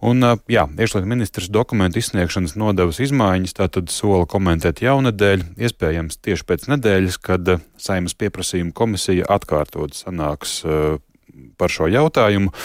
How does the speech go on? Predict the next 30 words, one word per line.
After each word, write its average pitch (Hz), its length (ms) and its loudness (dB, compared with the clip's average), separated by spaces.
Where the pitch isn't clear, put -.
jo 107 100 2
šodien 104 280 0
komisija 107 400 0
kvoruma 104 380 0
trūkuma 98 420 -2
dēļ 101 240 2
nemaz 90 400 -2
nebija 82 360 -2
lemtiesīga, 78 840 -2
tikai - 320 -4
uzklausīja 80 720 -2
ministra, 80 500 0
mm, 85 260 -8
sniegto - 420 -2
informāciju. 78 880 -2
Nu 127 100 2
jā, 104 140 2
un 80 120 0
pēcāk 127 560 0
gala 101 400 2
lēmums 87 260 -2
par 101 100 -4
nodevas 90 440 -2
izmaiņām, 82 680 -2
eh, 80 220 0
no 85 160 -4
februāra 82 640 0
būs 87 200 0
jāpieņem 82 540 0
valdībai. 71 560 -4